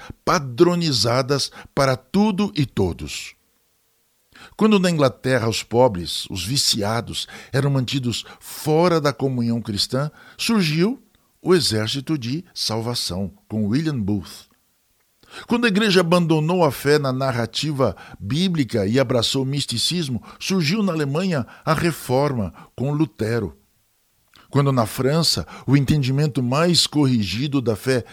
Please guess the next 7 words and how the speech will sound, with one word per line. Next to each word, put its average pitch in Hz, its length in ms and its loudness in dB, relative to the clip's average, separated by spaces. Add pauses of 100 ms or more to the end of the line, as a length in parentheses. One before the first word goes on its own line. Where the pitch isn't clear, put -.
(200)
precisava 123 960 0 (300)
de 120 340 0
uma 127 220 0
revisão, 123 760 -2 (300)
surgiu 175 600 0
João 120 260 0
Calvino. 110 600 -4